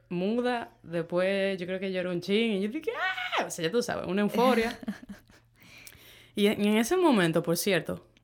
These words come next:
Speaker 1: con esa felicidad, bueno, de que ya Helen se va a Berkeley. Pero nosotros estábamos como que, "Oye, pero Roger debería ir también". Y estábamos como que, "Mierda", pensando cómo, cómo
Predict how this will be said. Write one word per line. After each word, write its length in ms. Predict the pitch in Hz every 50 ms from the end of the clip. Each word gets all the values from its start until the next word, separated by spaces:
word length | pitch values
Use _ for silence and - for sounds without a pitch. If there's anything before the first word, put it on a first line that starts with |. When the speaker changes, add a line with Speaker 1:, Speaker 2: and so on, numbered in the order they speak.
| _ _ _ _ _ _ _ _ _ _ _ _ _ _ _ _ _ _ _
Speaker 1:
con 220 | - - 202 196
esa 180 | 208 208 269 285
felicidad, 540 | 302 311 302 285 294 247 226 226 220 208 185
bueno, 340 | 226 285 269 240 214 208 196
de 100 | 190 -
que 120 | - 190
ya 220 | 196 220 233 214
Helen 180 | 208 214 226 240
se 80 | 269 269
va 100 | 262 247
a 40 |
Berkeley. 380 | 220 180 170 156 147 151 156 - - _ _ _ _ _ _ _ _ _
Pero 160 | - - 165 170
nosotros 260 | 170 - 175 180 196
estábamos 260 | 202 196 196 196 190
como 200 | 196 190 185 180
que, 100 | - 180
"Oye, 220 | 208 226 220 175
pero 440 | 165 - 160 160 160 160 160 - - - _ _ _ _ _ _ _ _ _ _ _ _ _ _ _ _ _ _ _ _ _ _ _ -
Roger 420 | - 170 160 160 170 175 170 175 - - _ _ -
debería 520 | 175 175 175 160 156 151 160 160 151 151
ir 160 | 156 180 190
también". 280 | - 151 151 156 151 147
Y 20 |
estábamos 320 | 147 147 151 160 160 165 165
como 180 | 170 165 165
que, 100 | 156 160 151
"Mierda", 480 | 160 180 190 190 180 175 165 156 156
pensando 380 | 151 156 151 - 165 170 175 175
cómo, 320 | - 175 180 185 185 180 175
cómo 420 | 180 175 180 190 185 185 180 -